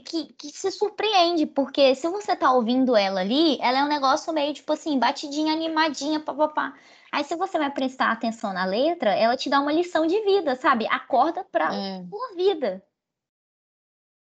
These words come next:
Speaker 2: É. Eu acho engraçado que ela se chame Party Poison, sabia? Eu acho, sei
Speaker 1: Cara,
Speaker 2: lá, acho engraçado que ela se chame Party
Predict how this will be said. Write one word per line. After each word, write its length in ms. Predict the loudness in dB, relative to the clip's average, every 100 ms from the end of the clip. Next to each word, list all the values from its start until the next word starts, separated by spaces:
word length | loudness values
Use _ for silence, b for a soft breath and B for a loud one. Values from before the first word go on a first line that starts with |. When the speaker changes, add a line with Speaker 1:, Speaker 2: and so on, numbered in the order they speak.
| _ -14
Speaker 2:
É. 280 | -12 -12 -14 -18 _ _
Eu 140 | 0
acho 220 | 0 0 -2
engraçado 580 | -2 -2 -2 -4 -4
que 100 | -4
ela 140 | -4 -4
se 120 | -6
chame 320 | -8 -8 -8 -6
Party 240 | -6 -4
Poison, 440 | -6 -6 -6 -8 -10
sabia? 420 | -10 -8 -6 -6 -10 -16 _ _ _ _ _ _ _ _ _ _ _
Eu 120 | -10 -8
acho, 220 | -8 -8
sei 80 | -2
Speaker 1:
Cara, 320 | 2 2 0 -8 _ _ _
Speaker 2:
lá, 60 | -12
acho 180 | -8 -6
engraçado 480 | -4 -4 -8 -16 -16
que 80 | -16
ela 120 | -16
se 180 | -16 -18
chame 160 | -16 -16
Party 220 | -16 -16